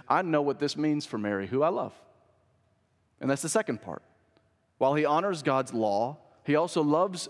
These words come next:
this person. And it says that he wants to do right by her. Unwilling to put her to shame is the way of saying that he is compassionate toward her and kind toward her.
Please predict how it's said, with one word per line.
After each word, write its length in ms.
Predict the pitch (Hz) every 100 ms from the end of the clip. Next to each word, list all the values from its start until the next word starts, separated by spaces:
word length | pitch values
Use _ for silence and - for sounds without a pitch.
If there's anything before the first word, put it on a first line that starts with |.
| -
this 300 | 131 135 -
person. 560 | - 196 196 - 123
And 100 | 120
it 40 | -
says 220 | 160 143
that 120 | 139
he 220 | 151 151 - - - _ _ _ _ _ _ _ _ _ -
wants 160 | 156
to 100 | -
do 120 | 147 143
right 280 | 143 170
by 160 | - 107
her. 340 | 98 98 98 - _ _ _
Unwilling 420 | 147 170 165 170 165
to 80 | 156
put 160 | 156
her 120 | 139
to 100 | 131
shame 500 | 127 160 165 151 117
is 160 | 120 131
the 80 | 127
way 160 | 139
of 100 | 139
saying 260 | 127 160 147
that 60 | 135
he 100 | 147
is 100 | 135
compassionate 680 | 135 117 160 170 165 135
toward 180 | - 120
her 140 | 117 117
and 160 | 117
kind 380 | - 147 170 180
toward 200 | 135 120
her. 120 | 117